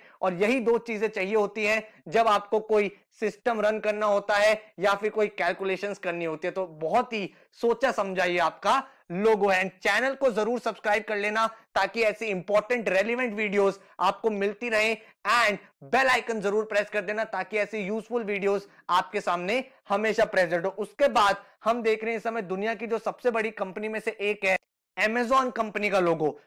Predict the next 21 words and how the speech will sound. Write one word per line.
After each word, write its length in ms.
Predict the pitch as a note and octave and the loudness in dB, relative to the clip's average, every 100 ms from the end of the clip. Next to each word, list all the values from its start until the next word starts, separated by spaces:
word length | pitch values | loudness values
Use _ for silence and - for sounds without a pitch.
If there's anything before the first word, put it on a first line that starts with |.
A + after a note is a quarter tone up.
| - | -2
तो 60 | A#3+ | 2
अगर 120 | C4 | 4
आप 160 | C4 G3+ | 2 0
Amazon 460 | G#3 G#3+ C4 C#4 | -2 0 0 0
कंपनी 300 | B3 A#3+ A#3+ A#3+ | -4 -6 -6 -2
के 60 | |
लोगो 260 | A#3 G#3+ A3 | 0 0 0
को 100 | A3 | -2
ध्यान 240 | F#3 G3 | -4 -4
से 120 | A3 | -4
स्टडी 320 | - G#3 G3+ G#3+ | -4 -4 -2 0
करोगे 420 | G#3 G3+ F#3 F3+ - _ - | 0 2 2 0 -2 _ 0
तो 60 | |
ये 120 | A#3 | 2
लोगो 360 | A3+ G3+ G#3 A#3+ | 4 2 4 2
का 100 | B3 | 2
जो 160 | F3+ - | -2 -2
एरो 200 | F#3+ G#3+ | 0 2
है 60 | A#3+ | 2
वो 120 | B3 | 0
ए 220 | B3 G#3 | 0 -2